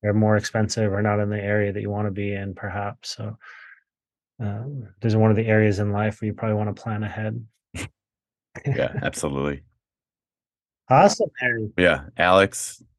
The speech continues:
Speaker 1: Great
Speaker 2: Alex
Speaker 1: to
Speaker 2: Magleby from In Between Days, happening August nineteenth and twentieth at Veterans Memorial Stadium in Quincy.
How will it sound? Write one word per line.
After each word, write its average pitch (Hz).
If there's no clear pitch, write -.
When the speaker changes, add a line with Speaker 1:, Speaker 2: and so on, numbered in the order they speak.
Speaker 1:
Great 101
Speaker 2:
Alex 110
Speaker 1:
to -
Speaker 2:
Magleby 107
from 90
In 101
Between 107
Days, 101
happening 95
August 110
nineteenth 107
and 87
twentieth 110
at 73
Veterans 92
Memorial 87
Stadium 90
in 71
Quincy. 110